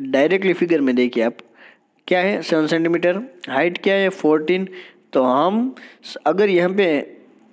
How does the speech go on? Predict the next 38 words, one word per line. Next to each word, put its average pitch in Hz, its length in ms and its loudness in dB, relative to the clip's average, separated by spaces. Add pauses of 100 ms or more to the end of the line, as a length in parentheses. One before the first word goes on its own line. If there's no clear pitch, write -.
(120)
साइज 196 300 2
सेंटीमीटर 202 500 0
डायमीटर 202 540 0
है 160 240 0 (300)
तो 165 100 4
रेडियस 151 480 2
क्या 202 180 0
होगी, 202 340 2 (160)
सेवन 175 360 0
by 131 280 2
टू, 117 200 2 (320)
ठीक 151 220 0
है, 247 140 2 (160)
ये 151 140 4
डन 175 160 2
हो 190 120 0
गया। 202 320 0 (2000)
अब 151 80 0
बी 170 220 -2
में 196 180 0
भी 202 140 0
वैसा 180 280 2
ही 196 60 0
करेंगे, 196 400 0 (400)
फ़ोर्टीन 165 460 0
सेंटीमीटर 190 560 0
है 190 80 4
तो 175 100 0
फ़ोर्टीन 170 460 0
by 165 180 2 (100)
टू, 185 200 4
तो 143 120 0
हमें 147 260 0
क्या 190 180 0
मिलेगी, 190 360 0 (280)
रेडियस 160 600 2 (140)
सेवन 147 280 2
सेंटीमीटर, 110 580 -2